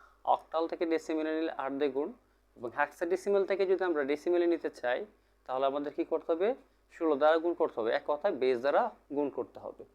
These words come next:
তাহলে আমরা এখন এটাকে বেস দ্বারা গুণ করব। তাহলে আমাদের কি দাঁড়াচ্ছে? টু গুণ ষোলো প্লাস বি গুণ ষোলো। যেহেতু পূর্ণ সংখ্যা, অতএব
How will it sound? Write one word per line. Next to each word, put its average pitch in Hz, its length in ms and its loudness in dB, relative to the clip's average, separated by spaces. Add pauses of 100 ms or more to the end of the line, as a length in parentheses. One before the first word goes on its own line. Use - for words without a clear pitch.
তাহলে 131 160 -2
আমরা 127 180 0
এখন 131 140 -10
এটাকে 165 220 -6
বেস 120 240 -2
দ্বারা 120 160 -2
গুণ 117 180 -4
করব। 113 220 -8 (460)
তাহলে 127 160 0
আমাদের 127 260 0
কি 160 100 0
দাঁড়াচ্ছে? 139 380 0 (520)
টু 151 100 0 (100)
গুণ 160 200 2 (240)
ষোলো 131 240 0 (340)
প্লাস 90 280 -2 (580)
বি 143 200 2
গুণ 143 200 0 (340)
ষোলো। 110 220 -4 (400)
যেহেতু 330 220 6
পূর্ণ 226 260 2
সংখ্যা, 185 480 0 (280)
অতএব 151 320 0